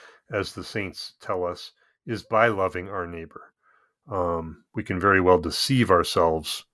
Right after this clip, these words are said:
into believing that we're loving God, but if we're loving our neighbor, then we can be sure of it. Um,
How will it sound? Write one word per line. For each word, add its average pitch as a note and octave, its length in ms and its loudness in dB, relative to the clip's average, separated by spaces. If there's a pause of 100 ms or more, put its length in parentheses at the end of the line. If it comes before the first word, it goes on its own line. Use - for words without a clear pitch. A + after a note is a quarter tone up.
(340)
into F2+ 960 -4
believing F#2 640 2
that F2+ 120 2
we're F2+ 120 2
loving E2 320 0
God, D#2+ 380 2 (400)
but F#2+ 140 2
if F2 140 -4
we're F#2 100 -4
loving F#2 360 4
our D#2+ 100 -2
neighbor, F2 460 2
then E2 260 -8
we E2+ 100 -6
can E2+ 180 -8
be D#2+ 120 -6
sure F#2+ 400 4
of D#2 160 -2
it. - 120 -10 (680)
Um, F2 580 -4